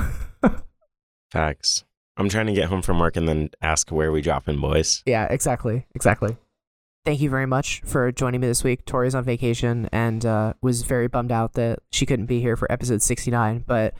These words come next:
Speaker 1: what better way to ring in episode sixty-nine than you and I talking about Star Wars for probably even longer than we talked about other video games? <laughs>
Speaker 2: We can't be kept from, uh, from talking about it.
Speaker 1: No, we absolutely can't. It's a disease. It's, it's a fucking brain disease.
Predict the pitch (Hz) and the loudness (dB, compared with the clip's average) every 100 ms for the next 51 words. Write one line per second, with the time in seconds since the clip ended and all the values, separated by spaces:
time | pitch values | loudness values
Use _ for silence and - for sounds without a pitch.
0 | - - 131 160 156 151 143 127 113 110 | -14 -4 0 0 0 0 0 0 0 0
1 | 117 - 123 117 120 - - 113 - 120 | -2 -4 0 2 2 0 0 0 0 -2
2 | 113 104 101 110 104 110 117 113 110 117 | 0 0 0 0 0 0 0 0 0 -2
3 | 117 117 113 - - 117 110 104 120 - | 0 0 0 0 0 2 0 -2 -2 0
4 | 110 98 - - 127 123 113 117 110 120 | 2 0 -2 0 2 2 0 0 0 -2
5 | 117 107 110 107 104 104 - 104 117 101 | 0 0 0 0 0 0 0 -2 -2 -2
6 | - 117 117 117 107 123 87 208 - - | 0 0 2 0 0 0 0 0 0 0
7 | - - _ - - - 110 - 117 - | -2 -6 _ -10 0 4 4 2 -2 -2
8 | 113 - 85 - - - _ _ _ - | -2 0 0 0 -8 -8 _ _ _ -6
9 | - 80 71 69 67 67 - _ _ _ | 2 2 2 2 0 0 -4 _ _ _
10 | - 82 82 - 73 73 71 - - 135 | -4 0 2 0 0 0 0 -2 -2 -2
11 | 104 120 117 139 - 104 90 - 71 - | 0 0 0 0 -2 -2 -2 -2 -4 -2
12 | 135 139 123 107 107 117 - - 127 - | 0 0 0 0 0 -2 -8 -2 0 0
13 | - - 123 - 135 120 113 110 107 104 | 0 0 0 0 0 0 -2 0 0 0
14 | 104 104 95 151 | 0 0 0 -2